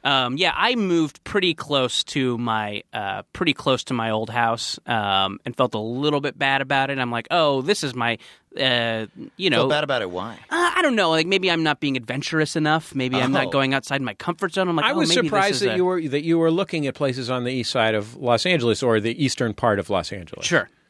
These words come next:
Speaker 1: Um, because I have to, because I wanna be close to all my precious gay bars.
Speaker 3: Sure.
Speaker 2: Yeah.
Speaker 1: Sure.
Speaker 2: Are you a
Speaker 1: Uh,
Speaker 2: big gay bar guy?
Speaker 1: I love 'em.
Speaker 2: Really?
Speaker 1: No, I'm not really. I mean, I
Speaker 2: Oh,
Speaker 1: do, I
Speaker 2: okay.
Speaker 1: do enjoy a gay bar.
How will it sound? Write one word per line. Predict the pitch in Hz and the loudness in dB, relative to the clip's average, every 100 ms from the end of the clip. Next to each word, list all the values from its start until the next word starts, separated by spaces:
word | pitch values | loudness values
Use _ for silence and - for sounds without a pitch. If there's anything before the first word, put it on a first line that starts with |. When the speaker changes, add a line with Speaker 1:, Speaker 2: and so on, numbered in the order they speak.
| _ _ _ _ | _ _ _ _
Speaker 1:
Um, | 151 131 120 117 110 113 110 - | 2 4 4 2 0 -4 -8 -4
because | 160 131 | -2 0
I | 120 | -2
have | 127 131 | -2 -4
to, | 123 110 | -6 -8
because | 151 147 151 135 | -8 -2 0 2
I | 127 | -2
wanna | 123 127 | 0 -2
be | 123 120 | -2 -6
close | 127 120 | -4 -4
to | - | -2
all | 117 | -2
my | 131 127 | -2 -4
precious | - 123 180 - | -4 -4 -4 -6
gay | 110 | -6
bars. | 98 98 110 - - | -4 -8 -8 -10 -10
Speaker 3:
Sure. | 269 208 - | -8 -8 -4
Speaker 2:
Yeah. | - - | -2 0
Speaker 1:
Sure. | 170 - - _ _ | 0 0 -6 _ _
Speaker 2:
Are | 214 | -2
you | 277 254 | 0 0
a | 160 | 2
Speaker 1:
Uh, | 185 160 | 4 4
Speaker 2:
big | - | 2
gay | 87 | -4
bar | 85 87 | -2 -2
guy? | 90 92 - | -2 -4 -4
Speaker 1:
I | - - - - - | -6 -6 -12 -6 -6
love | - - | -4 -10
'em. | - _ _ _ | -16 _ _ _
Speaker 2:
Really? | - 165 175 - - | -10 -6 -6 -8 -4
Speaker 1:
No, | 185 156 120 | 0 2 2
I'm | 110 110 | -2 -6
not | - - | -10 -8
really. | 117 - | -6 -4
I | |
mean, | 480 494 | -2 0
I | 480 | 0
Speaker 2:
Oh, | |
Speaker 1:
do, | 349 | 0
I | 381 | 2
Speaker 2:
okay. | |
Speaker 1:
do | 415 403 | 2 2
enjoy | 226 226 | 2 2
a | 170 | 2
gay | 143 | 0
bar. | 117 107 190 | 0 -2 -4